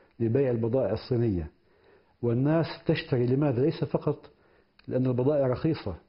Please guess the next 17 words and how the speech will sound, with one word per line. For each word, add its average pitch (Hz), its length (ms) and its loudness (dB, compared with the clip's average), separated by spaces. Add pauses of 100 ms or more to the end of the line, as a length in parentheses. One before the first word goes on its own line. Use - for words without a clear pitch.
(680)
بل 123 100 0
الحقيقة 143 420 -2
الآن 139 320 0
بدأت 143 460 -2
الصين 139 540 0
تصدر 127 540 -2
كواليتي، 117 720 0
نوعية 120 800 0
أفضل 117 300 -2
من 107 60 -2
البضائع 110 580 -2
لل-، 92 560 -4 (100)
للاستهلاك 110 600 -2
الخارجي 104 680 -2
للمجتمعات 101 680 -4
العربية 98 580 -2
والأوروبية. 87 760 -6